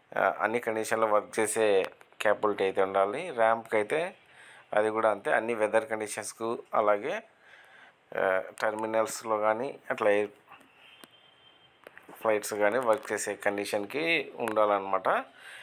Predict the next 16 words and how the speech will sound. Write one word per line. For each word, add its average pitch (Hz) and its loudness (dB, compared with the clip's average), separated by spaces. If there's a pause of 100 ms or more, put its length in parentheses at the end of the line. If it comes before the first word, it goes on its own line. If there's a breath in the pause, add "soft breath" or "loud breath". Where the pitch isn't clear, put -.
(180 loud breath)
కస్టమర్ 123 -2
సర్వీస్ 123 -2
అయితే 123 -2
కస్టమర్ 127 0
డీలింగ్స్ 113 -6
బాగా 110 4
చేసేటట్టుగా 101 -2
అయితే 98 -2
ఉండాలి. 101 0 (640 loud breath)
సెక్యూరిటీ 120 0
అయితే 117 0
ఇంకా 131 4
వాళ్ళ 110 4
సెక్యూరిటీ 110 -2
స్కానర్స్ 107 0
ఇవన్నీ 107 -4